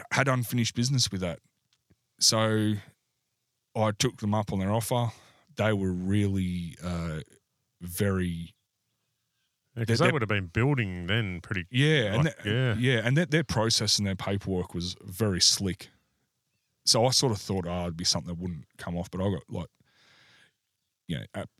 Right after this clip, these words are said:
Speaker 1: the paperwork in the mail, and within, I s-, I suppose, five, six months, I transferred over from an Army Reserve unit into an Air Force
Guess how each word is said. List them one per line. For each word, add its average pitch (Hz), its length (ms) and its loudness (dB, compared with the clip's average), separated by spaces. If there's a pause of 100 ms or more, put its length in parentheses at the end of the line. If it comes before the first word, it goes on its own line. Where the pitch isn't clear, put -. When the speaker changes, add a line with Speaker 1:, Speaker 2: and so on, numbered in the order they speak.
(280)
Speaker 1:
the 120 80 -2
paperwork 98 480 0
in 90 80 -2
the 80 60 -6
mail, 85 420 -4
and 80 180 -6 (360)
within, 87 320 -2
I 80 160 -6
s-, - 200 -4 (180)
I 82 60 -6
suppose, 82 600 -4 (320)
five, 87 540 -4
six - 300 0
months, 92 240 -2
I 92 40 -2
transferred 92 600 -2
over 92 240 0
from 95 200 -4
an 92 120 -4
Army 98 340 0
Reserve 85 440 -2
unit 85 200 -4
into 90 180 -8
an 82 80 -6
Air 95 200 -2
Force 92 560 -2